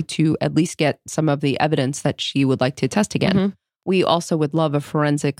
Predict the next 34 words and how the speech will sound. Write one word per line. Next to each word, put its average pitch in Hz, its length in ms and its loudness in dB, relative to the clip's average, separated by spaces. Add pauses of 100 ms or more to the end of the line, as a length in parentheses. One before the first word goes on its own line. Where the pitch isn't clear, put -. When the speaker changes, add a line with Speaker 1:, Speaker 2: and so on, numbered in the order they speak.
Speaker 1:
linguistics 147 600 0
expert 147 380 0
to - 80 -4
help 147 260 -2
us 147 240 0
out 143 300 0
with 160 100 0
these 147 240 0
letters 151 640 0
that 165 220 0
we 165 100 0
would 156 280 0
still 170 420 -2
love 156 200 0
to 170 100 -2
be 170 100 2
able 160 160 0
to 151 60 2
determine 151 640 0 (100)
authorship 151 600 -2
of. 147 420 -2
So, 143 420 0
um, 151 260 0
if 151 100 0
Speaker 2:
Mm-hmm. 170 60 0
Speaker 1:
anyone 151 360 2
can - 100 -12 (160)
contact 156 380 -2
us 156 180 -2
or 131 80 2
if 131 120 -4
anyone 139 260 2
knows 139 220 0
anyone, 147 320 2